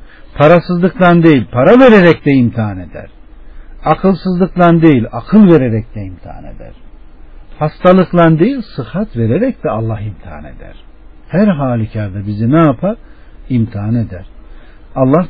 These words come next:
taşıyamayacağımız yükü bizlere vermesin. Bakın kardeşlerim,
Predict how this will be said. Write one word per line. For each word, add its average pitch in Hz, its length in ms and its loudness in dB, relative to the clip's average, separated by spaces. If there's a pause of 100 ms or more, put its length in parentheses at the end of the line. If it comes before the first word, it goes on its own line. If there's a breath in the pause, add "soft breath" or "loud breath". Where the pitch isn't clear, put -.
taşıyamayacağımız 107 1000 -2
yükü 110 320 -8 (180)
bizlere 98 440 -6
vermesin. 85 560 -18 (840 soft breath)
Bakın 214 340 2
kardeşlerim, 160 600 0